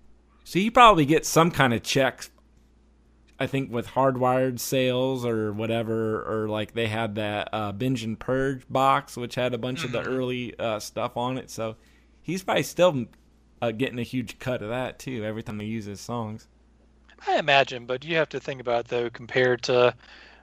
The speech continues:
Speaker 2: how much James and Lars are rolling in it money-wise, like, it still would have to be a little discouraging. Um,
Speaker 1: Oh, yeah, yeah.
Speaker 2: <laughs> because, I mean, you, you can just see all the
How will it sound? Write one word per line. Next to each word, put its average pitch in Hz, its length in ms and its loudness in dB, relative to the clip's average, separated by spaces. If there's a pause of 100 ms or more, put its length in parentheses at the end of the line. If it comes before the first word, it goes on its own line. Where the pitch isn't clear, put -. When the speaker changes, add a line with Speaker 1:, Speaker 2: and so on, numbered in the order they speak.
(380)
Speaker 2:
how 135 160 2
much 120 360 2 (140)
James 123 380 0
and 113 380 -8
Lars 123 340 4
are 127 60 -2
rolling 135 340 4
in 131 60 0
it 147 120 0
money-wise, 143 760 4 (320)
like, 101 340 -2 (380)
it 127 220 0
still 117 200 2
would 104 80 4
have 107 100 2
to - 80 -16
be 113 80 0
a 107 80 0
little 104 160 -2
discouraging. 104 760 -2 (880)
Um, 104 440 6 (960)
Speaker 1:
Oh, 131 220 0
yeah, 110 300 -2
yeah. 98 340 -6 (520)
Speaker 2:
<laughs> - 180 -2
because, 196 420 4 (220)
I 139 120 4
mean, 120 300 -4 (560)
you, 147 140 -4
you 165 180 -2
can 165 100 -6
just 147 180 -4
see 156 160 0
all 135 260 6
the 123 280 0